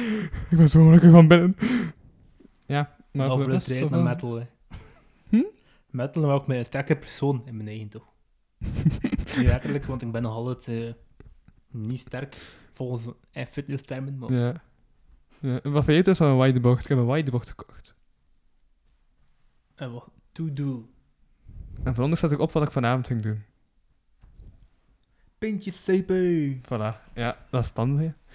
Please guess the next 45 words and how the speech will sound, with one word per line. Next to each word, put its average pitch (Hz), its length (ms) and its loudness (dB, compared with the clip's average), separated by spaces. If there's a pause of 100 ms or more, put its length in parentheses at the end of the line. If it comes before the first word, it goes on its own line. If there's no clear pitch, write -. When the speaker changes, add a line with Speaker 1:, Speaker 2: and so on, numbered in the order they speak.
(140)
Speaker 1:
Dat 139 100 -8
Speaker 2:
En - 0 -
Speaker 1:
zijn 143 160 -2
we 147 60 4
nu 160 60 2
Speaker 2:
bij - 20 4
Speaker 1:
aan 156 120 2
het 135 60 -6
doen, 160 120 -6
hè. 156 60 -6
Speaker 2:
gasten 165 300 0
vanaf 147 240 -2
acht 175 260 -4
mei 160 240 4
zijn 135 120 0
je 139 60 2
ook 160 120 -6
alweer 143 220 2
welkom 151 380 -2
in 139 80 0
de 135 60 -2
straat, 117 380 -10
hè. 151 160 -10 (500)
Speaker 1:
Op 165 100 2
het - 80 4
terras. - 560 -2 (1120)
Speaker 2:
Ja, - 180 -10 (100)
op - 160 -12
het - 140 -4
rest 131 160 -8
van 151 100 -4
Speaker 1:
Dus 123 80 -2
Speaker 2:
de 151 60 2
Speaker 1:
wacht, 156 140 2
het - 60 -4
Speaker 2:
spel. 151 120 0
Speaker 1:
komt 143 160 0
volgende 160 320 2
week 131 140 -6
dinsdag 165 440 0
online. 165 420 -2 (120)
Dus 156 280 -6
dan, 165 320 0 (400)
vanaf 165 300 4
zaterdag 202 720 4